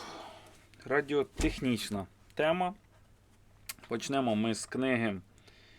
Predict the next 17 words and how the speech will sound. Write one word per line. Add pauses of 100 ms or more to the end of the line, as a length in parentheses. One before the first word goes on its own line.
(1040)
е, (160)
Пасічника
«Елементарна
електротехніка.
Гостех (1000)
іздат
У
С
С
Р». (720)
Ось
така
книжечка
з
таким
ось (120)
логотипчиком.